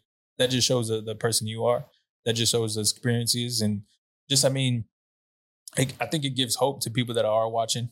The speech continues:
It gives hope to, um, someone that has been through that situation that, hey, if, um, if this person right here that I'm looking on this screen, tablet,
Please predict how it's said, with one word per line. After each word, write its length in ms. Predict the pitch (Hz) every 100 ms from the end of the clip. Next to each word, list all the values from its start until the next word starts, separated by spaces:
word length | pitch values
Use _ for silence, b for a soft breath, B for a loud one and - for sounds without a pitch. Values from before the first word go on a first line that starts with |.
| -
It 100 | 113
gives 200 | 120 104
hope 300 | - 127 -
to, 300 | - 110 107 104 101
um, 160 | 101 110 _ _ _ -
someone 280 | 123 113
that 80 | 104
has 200 | 110 107
been 140 | 107 107
through 100 | 110
that 160 | 107
situation 600 | - 113 113 110 107 107
that, 120 | 104 104
hey, 220 | 104 101
if, 260 | 104 -
um, 380 | 110 104 104 110 - _ _ _ _ _
if 60 | 123
this 140 | 123
person 320 | 110 113 107 110
right 160 | 107
here 400 | 110 110 101 101 110
that 100 | 104
I'm 80 | 107
looking 200 | 104 107
on 140 | 104
this 140 | 104 -
screen, 580 | - 107 104 104 104 - _ -
tablet, 500 | 120 104 104 107